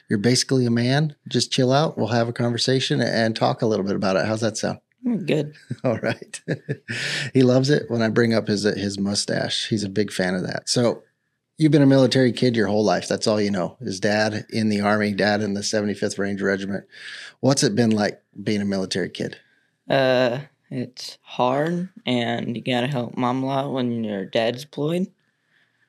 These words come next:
Speaker 2: Uh, your siblings can be a bunch of pains,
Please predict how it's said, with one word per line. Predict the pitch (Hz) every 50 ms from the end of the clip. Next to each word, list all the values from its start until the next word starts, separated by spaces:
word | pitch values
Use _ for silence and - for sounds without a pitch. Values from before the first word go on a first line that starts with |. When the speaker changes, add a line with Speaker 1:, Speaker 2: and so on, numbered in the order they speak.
| _ _ _ _ _ _ _ _ _ _ _ _ _ _ _ _ _ _ _ _ _ -
Speaker 2:
Uh, | 127 120 120 120 110 107 120 113 123 - _ _ _ _ _ _ _ _ _ _ - - -
your | 120 113 117 120
siblings | 117 - - 135 131 135 139 139 143 147 147
can | 147 - 135 131
be | 123 131 131 131
a | 127
bunch | 113 131 131 131 - -
of | - -
pains, | 151 147 147 151 156 160 170 170 - - - - - -